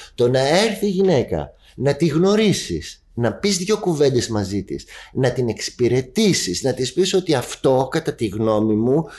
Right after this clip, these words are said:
είναι πολύ κομψό επάνω σου ή αυτό δεν είναι το δικό σου το στυλ, έτσι με, που σε γνωρίζω και σου κάνω.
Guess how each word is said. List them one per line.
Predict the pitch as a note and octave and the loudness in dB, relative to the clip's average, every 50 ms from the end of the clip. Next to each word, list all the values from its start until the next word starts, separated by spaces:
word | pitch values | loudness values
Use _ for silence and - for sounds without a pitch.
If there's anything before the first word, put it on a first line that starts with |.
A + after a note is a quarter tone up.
| - - - | -20 -20 -4
είναι | - F3+ G3 A3 G#3 - - - - _ _ _ | 0 2 2 2 2 0 -10 -14 -20 _ _ _
πολύ | - F3 F#3+ G#3 A#3 | 2 2 4 4 4
κομψό | - - C3+ B2 A2+ - - G2+ | 2 0 -2 -2 -2 -2 -2 -2
επάνω | F#2 F#2 - F#2 F2+ F2+ F#2+ G2+ | -2 0 0 -2 -2 -2 -2 -4
σου | G2 - C3+ | -6 -2 0
ή | D#3 E3 | 0 0
αυτό | D3+ - - - - - E3 F3+ F3+ F3 - - - | 0 -2 -6 -6 0 2 2 2 2 0 -6 -16 -16
δεν | - A#2 A#2 B2 D3+ A3+ A#3+ G#3+ F#3 | -14 -12 -8 0 2 4 4 6 4
είναι | D3 A#2 G#2+ G2+ | 2 2 0 -2
το | - G2+ | -2 -2
δικό | F2+ F#2 F2+ - F#2 E2+ | -6 -6 -4 -2 -2 -2
σου | - - D#2 | -2 -8 -12
το | - F2 | -12 -12
στυλ, | E2 - - - G2 F2+ E2 - _ - _ _ | -12 -12 -10 -8 -8 -6 -8 -8 _ -20 _ _
έτσι | _ C3+ C#3 B2 C3 - - A2+ | _ 2 2 2 0 -2 -6 -4
με, | G#2 B2 A#2 G#2+ - - - _ _ _ _ _ _ _ | -2 -2 -2 -2 -4 -12 -20 _ _ _ _ _ _ _
που | - C3 | -8 -2
σε | - - | 0 0
γνωρίζω | A#2 G#2+ A2+ A2 A2 G#2+ G#2 G#2 G2+ F2 | 0 2 2 2 2 4 4 4 2 0
και | F2 F2+ | -2 -6
σου | F2 | -8
κάνω. | - - C#2 - | -8 -8 -8 -8